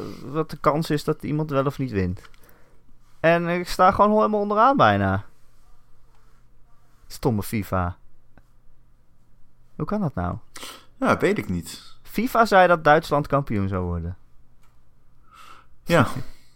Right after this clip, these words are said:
Speaker 2: Ik, eh, ik, ik kan er wel antwoord op geven, want ik heb, eh,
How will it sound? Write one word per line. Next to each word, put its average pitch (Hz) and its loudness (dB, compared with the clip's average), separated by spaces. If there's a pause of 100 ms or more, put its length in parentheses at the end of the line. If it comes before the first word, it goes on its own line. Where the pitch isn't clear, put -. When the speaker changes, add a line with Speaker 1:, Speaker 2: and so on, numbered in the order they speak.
(1500)
Speaker 2:
Ik, 165 2
eh, 180 8
ik, - 0
ik 180 2
kan 170 4
er 151 8
wel 123 8
antwoord 143 0
op 107 -8
geven, 87 0
want 101 0 (220)
ik 143 -4
heb, 151 2
eh, 110 6